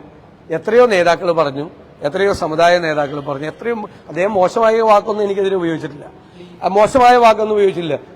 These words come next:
ഇന്ന് രാവിലെ, ഇന്നലെയൊക്കെ എനിക്കെതിരെ എത്ര മോശമായ വാക്കുകൾ. ആ, ഞാൻ കേരളത്തിലെ പ്രതിപക്ഷ നേതാവിനെ ഊളംപാറയിലെ, അതായത്, എനിക്ക് ഭ്രാന്താണെന്നല്ലേ എൻ്റെ അർത്ഥം. ഊളംപാറ എന്ന് പറയുന്നത്, ഊളംപാറ, ആ, മാനസിക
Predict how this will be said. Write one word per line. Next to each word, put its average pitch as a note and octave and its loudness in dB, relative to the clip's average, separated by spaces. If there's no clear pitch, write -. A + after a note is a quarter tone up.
ഇന്ന് G3 -2
രാവിലെ, G3+ 4
ഇന്നലെയൊക്കെ F#3+ -4
എനിക്കെതിരെ F3 -6
എത്ര G3 -4
മോശമായ F3 -2
വാക്കുകൾ. D#3+ -2
ആ, D3+ -2
ഞാൻ F3 0
കേരളത്തിലെ A3 -2
പ്രതിപക്ഷ F3+ -8
നേതാവിനെ D#3+ -4
ഊളംപാറയിലെ, G3+ 0
അതായത്, A3 -6
എനിക്ക് A3+ -10
ഭ്രാന്താണെന്നല്ലേ G3+ -2
എൻ്റെ F#3 -2
അർത്ഥം. F3+ -4
ഊളംപാറ G3+ 0
എന്ന് G#3+ 0
പറയുന്നത്, G#3 -2
ഊളംപാറ, G3+ 0
ആ, G#3 -4
മാനസിക G3+ -2